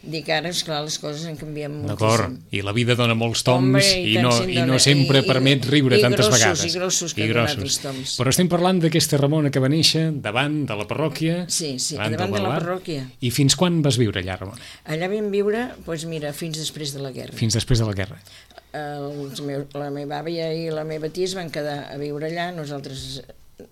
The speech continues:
Speaker 1: se'n vam anar,
Speaker 2: Mhm.
Speaker 1: i després, quan vam, vam tornar, llavors ens vam anar a viure al capdamunt del carrer de,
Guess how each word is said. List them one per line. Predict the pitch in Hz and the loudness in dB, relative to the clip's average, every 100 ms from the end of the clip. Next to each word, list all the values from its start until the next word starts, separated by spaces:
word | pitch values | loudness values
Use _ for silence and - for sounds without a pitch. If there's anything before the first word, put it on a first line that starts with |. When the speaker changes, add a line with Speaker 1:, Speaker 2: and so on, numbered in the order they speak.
| - | -14
Speaker 1:
se'n | - 127 | -10 -10
vam | 127 139 | -10 -8
anar, | 175 202 - - | -8 -8 -8 -2
Speaker 2:
Mhm. | 110 95 143 160 | 0 0 -2 -2
Speaker 1:
i | 170 | -4
després, | 160 160 196 196 208 208 - | -2 -2 -2 0 2 0 -2
quan | - 170 156 151 147 139 135 - 87 147 | -4 -4 -4 -6 -6 -8 -10 -12 -12 -8
vam, | 147 139 139 | -6 -6 -6
vam | 151 143 | -6 -6
tornar, | 160 185 180 180 | -8 -6 -4 -4
llavors | 165 160 175 | -4 -6 -6
ens | 151 156 | -8 -8
vam | 139 143 147 160 156 | -8 -8 -8 -6 -6
anar | 156 | -6
a | 165 | -6
viure | 170 175 | -6 -6
al | 165 | -6
capdamunt | 170 151 160 156 156 | -8 -8 -8 -8 -8
del | 151 | -10
carrer | 151 151 147 143 139 - - - | -8 -6 -6 -6 -10 -14 -20 -18
de, | 156 151 | -12 -8